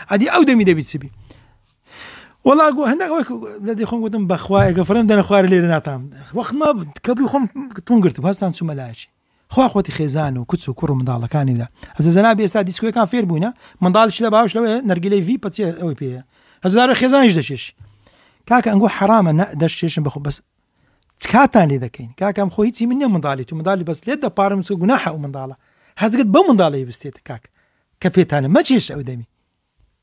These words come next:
یان بە خێزانی تۆ بڕۆ لایەکی بچێش ئەو زەوەرەوە. ئەو دەچێش ئەو لە، براک باس کەوت لە کافتریا مەطعەمی نان چێن دەربووین. ژن و زاو هەردوو دەیان چێشا. ئەو منداڵیشیان لە باوشی بوو. ئەو دەیداوی، ئەو دەیداوی. هەردووچە.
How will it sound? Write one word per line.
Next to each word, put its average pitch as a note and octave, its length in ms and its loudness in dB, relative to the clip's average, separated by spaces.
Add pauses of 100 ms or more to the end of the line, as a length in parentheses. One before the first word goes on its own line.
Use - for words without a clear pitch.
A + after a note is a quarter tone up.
(140)
یان D4 220 6
بە C4 120 6
خێزانی B3+ 340 4
تۆ A#3 100 0
بڕۆ C#4 180 0
لایەکی D3+ 260 -6
بچێش E3+ 240 -8
ئەو G4 160 -6
زەوەرەوە. B2 320 -8 (1080)
ئەو B3+ 180 6
دەچێش D4+ 280 2
ئەو A3+ 140 -6
لە، F3 60 -10 (200)
براک B3 320 0
باس D#4+ 180 -2
کەوت A#3+ 240 -4
لە G3 40 0 (180)
کافتریا G#3 400 -4 (100)
مەطعەمی F#3 300 -6
نان E3 200 -4
چێن F#3 160 -6
دەربووین. D#3 240 -6 (880)
ژن G#3+ 120 2
و E4+ 40 4
زاو D4+ 180 6
هەردوو D#4+ 220 4
دەیان D#3+ 220 2
چێشا. B2 260 -14 (840)
ئەو A#3 80 6 (140)
منداڵیشیان B3 440 4
لە A3 80 6
باوشی G3+ 280 2
بوو. A#2 100 -14 (720)
ئەو B3 100 4 (100)
دەیداوی، D4+ 380 4
ئەو C4 140 2
دەیداوی. C#3+ 420 2
هەردووچە. E4 340 -2